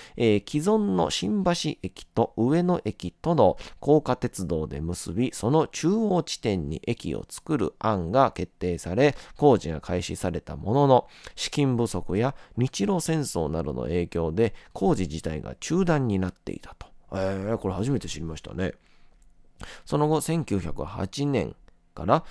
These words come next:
えー、再び工事が開始をされ、約六年半の歳月を経て、無事、えー、工事が完成した。えー、完成までには約二百八十万円の費用がかかったとされ、駅としては本格的な開業は翌々日の十二月二十日となりました。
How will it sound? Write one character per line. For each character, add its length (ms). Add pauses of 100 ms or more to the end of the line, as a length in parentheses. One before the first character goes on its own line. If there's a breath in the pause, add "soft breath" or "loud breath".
(220 loud breath)
え 140
ー、 220
再 100
び 120
工 260
事 140
が 120
開 220
始 160
を 120
さ 180
れ、 220
約 260
六 240
年 220
半 240
の 80
歳 220
月 280
を 60
経 120
て、 200
無 180
事、 240
え 80
ー、 60
工 180
事 100
が 140
完 240
成 240
し 140
た。 120 (300 loud breath)
え 140
ー、 20
完 220
成 180
ま 160
で 100
に 120
は 120
約 240
二 140
百 220
八 280
十 160
万 240
円 140
の 60
費 160
用 100
が 100
か 100
か 120
っ 100
た 120
と 100
さ 140
れ、 160 (240 loud breath)
駅 180
と 140
し 100
て 100
は 160
本 160
格 220
的 180
な 120
開 220
業 200
は 180
翌 300
々 160
日 300
の 160
十 200
二 140
月 260
二 180
十 140
日 140
と 140
な 160
り 100
ま 160
し 160
た。 220